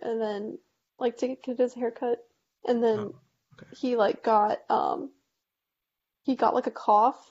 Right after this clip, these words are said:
Speaker 1: My mom thinks he got, like, kennel cough, like, while he was there from, like, one of the other dogs probably. And so then she was, like, afraid to take him back for a while. But then his hair was, like, all, like, gross.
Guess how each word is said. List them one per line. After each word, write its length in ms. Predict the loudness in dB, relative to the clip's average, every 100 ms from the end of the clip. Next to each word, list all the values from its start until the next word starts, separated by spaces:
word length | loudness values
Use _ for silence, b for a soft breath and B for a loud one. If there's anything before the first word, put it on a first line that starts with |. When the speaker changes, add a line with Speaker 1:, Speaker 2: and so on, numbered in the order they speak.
| -4
Speaker 1:
My 80 | 0
mom 180 | 2 0
thinks 180 | -2
he 80 | 2
got, 160 | 2 2
like, 160 | -4
kennel 240 | -4 -4 -2
cough, 300 | 2 4 4
like, 100 | 0
while 120 | 2
he 120 | 2
was 120 | 2 2
there 180 | 0
from, 100 | 0
like, 140 | -4 -2
one 100 | -2
of 40 |
the 80 | 0
other 120 | -2
dogs 300 | 0 -2 -2
probably. 440 | -2 0 2 0 0 b b b _ -4
And 100 | 2
so 60 |
then 140 | 4 4
she 120 | 2
was, 100 | 2
like, 100 | 0
afraid 320 | 2 0 0
to 60 | -2
take 160 | -2
him 100 | 0
back 280 | 2 0 0
for 160 | -4 -2
a 80 | 0
while. 460 | 0 0 0 -2 _ _ _ _ _ -6
But 140 | -2
then 340 | 0 0 -2 -8 -8
his 200 | -6 -6
hair 240 | -4 -2
was, 140 | -2 -2
like, 140 | -2 -2
all, 140 | -2
like, 200 | -4 -8
gross. 560 | -6 -4 -4 -6 -10